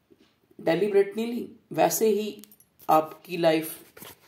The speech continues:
आप इसकी life में manifest हो रहे हो, इतना सोच रहा है, Balance नहीं बना पा रहा। इसलिए जो है,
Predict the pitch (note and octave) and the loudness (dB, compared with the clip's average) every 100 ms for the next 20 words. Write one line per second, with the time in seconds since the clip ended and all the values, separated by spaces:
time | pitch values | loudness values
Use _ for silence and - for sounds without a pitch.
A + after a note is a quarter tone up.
0 | - - D#3 E3 E3+ - F3 D#3+ D#3 D#3+ | -20 -6 0 0 -2 -8 -4 -2 -2 -4
1 | D#3 D#3 - - - - - - - - | -4 -4 -8 -10 -12 -10 -8 -8 -8 -10
2 | F2 - A#1+ - - - - _ _ _ | -14 -10 -12 -12 -16 -18 -20 _ _ _
3 | - - E3+ F3+ G3+ G#3+ G#3 F#3+ F3 E3 | -20 -2 0 0 -4 -6 -6 -2 -2 0
4 | D#3+ D#3+ F#3+ - - - - _ _ _ | -4 -4 -6 -12 -16 -16 -18 _ _ _
5 | _ _ - F3 - F#3+ G3 F#3 F#3 F#3 | _ _ -10 -8 -6 -2 0 0 -2 -2